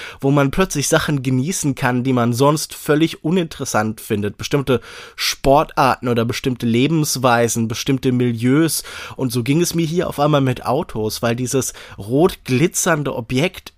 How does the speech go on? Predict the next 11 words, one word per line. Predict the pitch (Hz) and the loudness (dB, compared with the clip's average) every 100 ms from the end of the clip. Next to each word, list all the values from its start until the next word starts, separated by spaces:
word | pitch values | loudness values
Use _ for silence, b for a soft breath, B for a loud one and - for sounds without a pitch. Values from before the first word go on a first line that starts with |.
| _ | _
wirklich | 143 127 156 185 220 196 180 - | -10 -4 0 0 0 -4 -6 -6
greifbar | - 123 135 196 - - 175 | -8 0 2 2 -2 -4 -2
macht | 165 170 - - | -2 -4 -6 -16
für | - 170 | -4 0
mich, | 160 185 - | 0 -2 -4
was | 135 147 | -4 0
Leute | 160 160 | 0 2
daran | 143 135 135 | -2 0 2
manchmal | 139 151 151 135 B B B B | 0 2 2 2 B B B B
finden | - - 190 220 226 156 139 | -10 0 2 2 0 0 0
und | 135 | 0